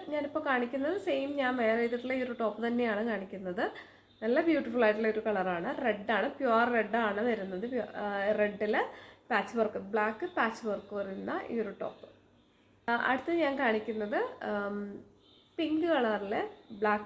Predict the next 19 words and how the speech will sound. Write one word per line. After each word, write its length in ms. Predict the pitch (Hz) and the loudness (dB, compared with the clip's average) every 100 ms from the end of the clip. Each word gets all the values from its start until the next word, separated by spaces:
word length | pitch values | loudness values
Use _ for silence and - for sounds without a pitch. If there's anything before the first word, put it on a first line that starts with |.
| - | 0
പാച്ച് 340 | 208 208 - | 0 0 -2
വരുന്ന 260 | 214 208 220 | -2 -2 -2
രീതിയിലുള്ള 600 | 220 202 202 196 196 285 | 0 -2 -2 -4 -2 -2
ഈ 140 | 254 | 0
ഒരു 100 | 220 - | 0 0
ടോപ്പാണ്. 500 | 190 185 196 185 349 - | -4 -4 -6 -2 -2 6
സെയിം 380 | 233 233 254 269 | 8 8 6 2
പാറ്റേൺ 360 | 277 254 247 247 | 0 2 2 0
ഒക്കെ 220 | 247 240 | -2 -4
തന്നെയാണ്, 420 | 240 240 226 214 | -2 0 0 0
പക്ഷേ, 280 | 277 262 294 285 | 0 0 0 0
ഉം, 160 | 220 220 | 2 2
ആ, 260 | 208 202 202 | 4 2 2
കളർ 240 | 220 240 | 2 2
മാത്രമാണ് 540 | 294 262 226 262 240 247 | 2 0 0 0 0 0
ഡിഫറൻറ്റ്. 560 | 226 208 190 190 381 - - - | -4 -6 -4 -2 -2 -2 -10 -2
ഇവിടെ 160 | 277 | 6
ഒരു 100 | 285 | 6
ചെറിയൊരു 380 | 277 285 254 240 | 6 2 4 2